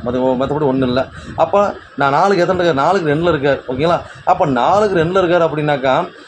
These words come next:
கண்டிப்பாக வீடு, வாசல், வண்டி வாங்குறது மூலியமா, தாயார் மூலியமாக கண்டிப்பா நம்மளுக்கு வருமானம் இருக்குதுன்னு கேட்டா, பொருளாதாரம் இருக்குதுன்னு சொல்லலாங்க. ஓகேங்களா? அதை நமக்கு கேரண்டி சொல்லிடலாம்.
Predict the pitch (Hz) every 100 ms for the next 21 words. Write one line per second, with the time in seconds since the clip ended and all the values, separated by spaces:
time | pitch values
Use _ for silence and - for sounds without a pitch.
0 | - - 127 180 196 202 156 180 175 185
1 | 202 143 165 196 185 156 165 175 165 139
2 | 160 170 160 160 156 151 151 - 117 147
3 | 175 170 156 156 143 143 139 185 131 127
4 | 143 170 165 147 120 151 165 147 139 135
5 | 127 123 160 120 127 147 143 123 123 139
6 | - 110 123 110 104 - - - - 117
7 | 127 139 - - 113 131 139 135 107 123
8 | 135 139 143 123 135 127 127